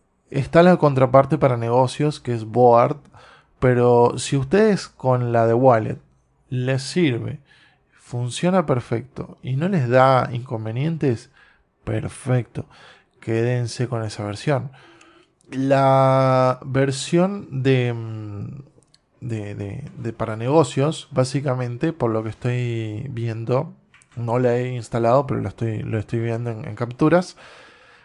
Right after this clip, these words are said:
Básicamente, eh, te hace control de otro tipo de estadísticas. Por ejemplo, ingresos, costos, deudas, eh, flujo de fondos, que eso ya lo tenemos en la otra, el,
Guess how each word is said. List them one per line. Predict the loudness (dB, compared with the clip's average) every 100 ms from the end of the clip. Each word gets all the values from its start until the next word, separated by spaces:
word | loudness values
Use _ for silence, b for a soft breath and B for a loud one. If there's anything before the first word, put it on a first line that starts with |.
| B
Básicamente, | -2 2 2 2 0 2 0 0 0
eh, | 0 2 0 0 -2 -4 -6 -8 -14 -20 _ -16 0
te | 4
hace | 4 2 -2 0 0 -2 -6 -8 -8 -8 -10 -12 -18 _
control | -10 -8 -6 0 2 2 0
de | -2
otro | 0 -2
tipo | -4 0 -2
de |
estadísticas. | 0 0 0 0 -2 2 2 0 _ _ _ _ _ _ _ _ _
Por | -2 -2
ejemplo, | -2 -2 0
ingresos, | 0 2 2 2 -2 -4
costos, | -2 -2 -2 0 0 0 -8
deudas, | -4 0 0 2 2 0 -4 B B B B B -8
eh, | -4 -4
flujo | -2 -2 -2
de | -2
fondos, | -2 -2 -2
que | -2
eso | -4
ya | -2 0
lo | 0
tenemos | -2 -2 0 -2 -4
en | -2
la | 0
otra, | 0 0 -2 -2 -2 -4
el, | -4 -4 -6 -8 -8 -8 -10